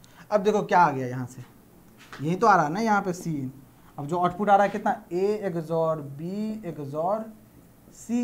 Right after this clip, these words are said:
in, यहाँ पे भी लिख दो C in। ओके, ये हो गया आपका किसका expression, Sum का एक्सप्रेशन, Sum का expression हो गया। अब तो इसके साथ साथ carry का भी तो दिखाना पड़ेगा ना,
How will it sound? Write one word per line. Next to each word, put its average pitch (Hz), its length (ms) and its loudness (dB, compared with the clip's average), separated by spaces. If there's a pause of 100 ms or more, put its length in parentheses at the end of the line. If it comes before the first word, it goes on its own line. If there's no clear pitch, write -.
(120)
in, 147 160 -8 (360)
यहाँ 151 140 -10
पे 170 120 -10
भी 170 80 -6
लिख 165 120 -6
दो 160 120 -8
C - 160 -16
in। 127 200 -10 (1700)
ओके, 208 180 -2 (1120)
ये 170 140 -2
हो 180 140 2
गया 151 200 -2
आपका 147 300 -4 (1080)
किसका 233 260 4
expression, 156 480 -2 (800)
Sum 220 280 4
का 170 180 4
एक्सप्रेशन, 139 480 -10 (840)
Sum 165 160 0
का 208 120 4
expression 196 340 -4
हो 170 100 -8
गया। 175 200 -12 (100)
अब 160 100 -6
तो 226 100 0
इसके 226 240 0
साथ 240 140 4
साथ 214 240 -4
carry 214 220 4
का 240 140 4
भी 226 100 0
तो 220 80 -6
दिखाना 180 320 -2
पड़ेगा 151 300 -2
ना, 226 200 -4